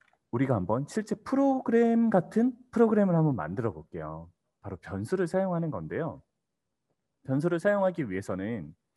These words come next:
콜앱에서 코드 추가 버튼을 눌러야 됩니다. 아래 더하기 코드라고 적혀 있는 부분을 누르면 여기에 새로운 칸이 하나 나와요. 자, 여기에서 더하기 코드를 한번 눌러볼게요. 자, 하면 여기에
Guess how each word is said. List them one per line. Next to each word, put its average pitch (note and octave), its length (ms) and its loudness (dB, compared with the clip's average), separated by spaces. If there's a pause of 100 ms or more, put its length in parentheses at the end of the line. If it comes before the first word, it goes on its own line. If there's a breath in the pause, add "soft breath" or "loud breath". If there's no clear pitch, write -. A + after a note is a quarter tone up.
(380 soft breath)
콜앱에서 F3+ 720 -2 (340)
코드 B3+ 340 -2
추가 C#4 260 2
버튼을 D#3 400 0
눌러야 F#2+ 300 0
됩니다. D#2+ 480 -10
아래 G#2 440 -4 (300)
더하기 D3 600 2
코드라고 G3+ 680 0
적혀 A#2+ 240 -4
있는 A#2+ 260 2
부분을 G#2 360 -2
누르면 F2 520 -2 (840 soft breath)
여기에 G2 680 -2
새로운 B3 460 4
칸이 A#3 240 4
하나 C3 220 4
나와요. D2+ 520 -2
자, G#2 140 2
여기에서 F2+ 320 0
더하기 F#2+ 300 2
코드를 D#3 340 4
한번 B2 180 4
눌러볼게요. G2 800 2 (360)
자, G2+ 200 4
하면 G3 460 4 (500 soft breath)
여기에 A2 560 2